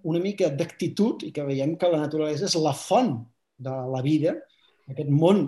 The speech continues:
no l'hem creat nosaltres com un invent nostre, sinó que aquest món ens ha creat a nosaltres. Nosaltres hem sorgit en aquest món, que nosaltres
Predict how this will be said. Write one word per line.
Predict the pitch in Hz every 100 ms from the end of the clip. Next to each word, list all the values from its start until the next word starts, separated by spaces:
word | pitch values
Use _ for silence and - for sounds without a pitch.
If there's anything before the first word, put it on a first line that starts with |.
| 147
no | 160
l'hem | 170 175
creat | 165 170 165
nosaltres | 160 156 196 190 156 -
com | 151
un | 151 170
invent | 165 151 190 165 147
nostre, | 175 - 156 120
sinó | 143 139
que | 123
aquest | 135 - _ - 139
món | 151 180
ens | 160 151
ha |
creat | 175 170 175 226
a | 170
nosaltres. | 143 143 208 151
Nosaltres | 135 156 180 190
hem | 202
sorgit | - 175 139 147 269 165
en |
aquest | 139 143
món, | 160 226
que | -
nosaltres | 147 160 180 196